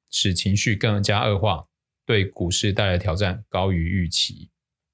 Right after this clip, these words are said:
那我们看看其他华尔街怎么看哦。瑞士信贷Credit Suisse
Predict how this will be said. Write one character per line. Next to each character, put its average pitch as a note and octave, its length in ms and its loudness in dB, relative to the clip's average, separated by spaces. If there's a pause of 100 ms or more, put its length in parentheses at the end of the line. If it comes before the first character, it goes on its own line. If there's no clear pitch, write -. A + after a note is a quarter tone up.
(600)
那 D#3+ 80 2
我 C3 60 4
们 A#2 80 6
看 C3+ 100 4
看 B2+ 300 2 (260)
其 - 160 2
他 A2+ 160 4
华 G#2+ 120 4
尔 F#2 80 4
街 F#2+ 220 2
怎 F#2 140 -2
么 E2 80 -2
看 F#2+ 240 -2
哦。 D#2+ 240 -4
瑞 B2+ 140 2
士 B2+ 120 2
信 A#2 160 2
贷 G#2 140 4
Credit A#2 320 2
Suisse - 400 0